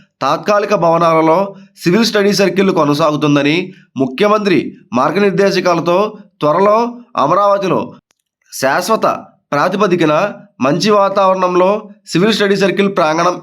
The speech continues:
ఏర్పాటవుతుందని, ఇందుకు సంబంధించిన డీపీఆర్ను సిద్ధం చేస్తున్నట్లు మంత్రి వెల్లడించారు. మైలవరం శాసనసభ్యులు వసంత వెంకటకృష్ణప్రసాద్ మాట్లాడుతూ, ఆధునిక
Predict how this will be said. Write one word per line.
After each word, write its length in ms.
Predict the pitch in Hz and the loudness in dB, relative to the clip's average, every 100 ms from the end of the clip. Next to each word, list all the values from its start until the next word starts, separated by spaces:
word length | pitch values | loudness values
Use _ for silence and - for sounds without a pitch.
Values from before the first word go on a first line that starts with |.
| 147 | 0
ఏర్పాటవుతుందని, 840 | 147 147 170 160 156 156 151 160 190 196 - - | 0 0 0 0 0 2 2 2 -2 -4 -14 -6
ఇందుకు 520 | 135 175 190 110 - - - | -2 0 0 -2 -4 -10 -8
సంబంధించిన 840 | 127 131 165 196 196 175 175 180 101 - _ - | -2 0 0 0 0 2 2 0 -4 -12 _ -6
డీపీఆర్ను 760 | 120 196 - 226 214 175 165 196 240 - - | 0 0 0 2 2 2 0 0 -2 -8 -8
సిద్ధం 260 | 160 143 202 202 | -4 -2 0 0
చేస్తున్నట్లు 460 | 202 190 190 190 | 0 0 0 0
మంత్రి 260 | 202 170 165 | 0 0 2
వెల్లడించారు. 680 | 156 147 135 123 120 101 95 95 - _ 110 | 0 0 0 0 0 0 -2 -6 -18 _ -2
మైలవరం 460 | 143 190 208 226 | 0 2 2 0
శాసనసభ్యులు 680 | 208 180 180 170 160 147 156 196 196 - - | 0 0 0 -2 0 2 2 0 -4 -16 -4
వసంత 440 | 120 139 214 208 208 117 - _ - | -2 0 0 0 -2 -2 -10 _ -2
వెంకటకృష్ణప్రసాద్ 880 | 131 147 202 190 190 190 185 190 170 | -2 0 -2 -2 -2 0 0 0 0
మాట్లాడుతూ, 600 | 139 143 151 143 139 170 190 190 - - | 0 0 0 0 0 0 0 -6 -16 -8
ఆధునిక 540 | 117 139 175 208 202 | -2 -2 0 0 0